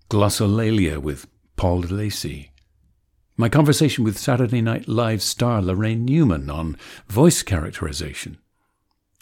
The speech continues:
Australian English with Linda Nichols Gidley. Shakespeare's Shapely Language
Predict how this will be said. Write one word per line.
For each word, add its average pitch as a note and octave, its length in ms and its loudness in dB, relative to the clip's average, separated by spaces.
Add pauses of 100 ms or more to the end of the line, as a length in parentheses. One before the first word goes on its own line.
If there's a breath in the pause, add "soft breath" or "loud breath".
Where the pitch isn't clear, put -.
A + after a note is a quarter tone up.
Australian D3 540 4
English D2 400 -2
with E2 140 -6
Linda A2+ 280 0
Nichols G#2+ 440 -4
Gidley. G#2 480 -8 (1120)
Shakespeare's A#2+ 840 2 (100)
Shapely A#2 520 -2
Language A2 680 -4